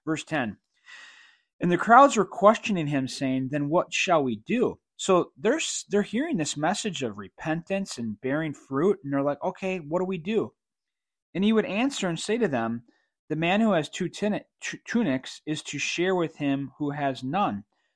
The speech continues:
So he, he's, he's giving them good works. Uh, <laughs> it's very interesting. I'm gonna be talking about this in my sermon today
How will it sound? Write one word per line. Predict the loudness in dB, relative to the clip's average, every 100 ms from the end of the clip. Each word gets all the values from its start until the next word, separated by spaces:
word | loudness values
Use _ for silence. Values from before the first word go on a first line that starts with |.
| _ _
So | -4 -2
he, | -2
he's, | -2 -4 -4 -6
he's | -6 -4
giving | -6 -2 0
them | 0 2
good | 0 0
works. | 2 0 -2 -8 -8
Uh, | -6 -6 -10 _
<laughs> | -10 -10 _ _ _ _
it's | -8 -2
very | 0 0 -2
interesting. | -6 -10 -6 -6
I'm | -4
gonna | -6
be | -6
talking | -4 -6 -4 -6
about | -6 -6
this | -10 -8
in | -6
my | -6 -8 -10 _ _ _ _ _
sermon | -8 -4 -2 -2 -4
today | -10 -6 -4 -2 -4 -8